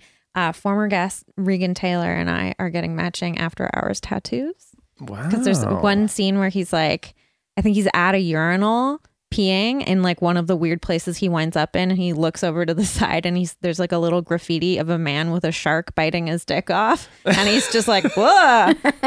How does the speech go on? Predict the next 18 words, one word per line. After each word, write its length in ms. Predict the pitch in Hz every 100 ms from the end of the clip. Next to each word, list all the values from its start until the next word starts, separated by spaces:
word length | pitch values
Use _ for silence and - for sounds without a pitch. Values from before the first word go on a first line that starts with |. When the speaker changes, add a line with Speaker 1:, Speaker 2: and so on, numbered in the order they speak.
| 277 - 240
Speaker 1:
Anyway, 320 | 185 - 160
Regan 340 | 175 196 185
and 160 | 175 165
I 60 | 170
are 120 | -
gonna 180 | 180 160
get 240 | 160 -
the 80 | 180
guy 240 | 175 64
with 180 | 64 180
his 220 | 170 170
shark 240 | - 156 - -
biting 240 | - -
his 140 | 175
dick 200 | - 127
off. 220 | - - -
Speaker 3:
Okay, 560 | 165 294 330 202 208 233
your, 240 | 196 202